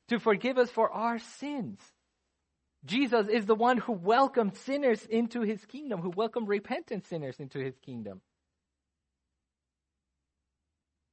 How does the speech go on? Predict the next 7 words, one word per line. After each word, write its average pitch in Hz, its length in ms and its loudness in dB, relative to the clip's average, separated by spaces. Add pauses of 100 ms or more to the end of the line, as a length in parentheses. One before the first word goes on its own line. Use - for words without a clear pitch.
(380)
And 143 200 -4
remember 151 360 0
the 151 80 -6
message 151 340 -4
that 143 180 -2
John 151 220 0
preached? 175 380 -8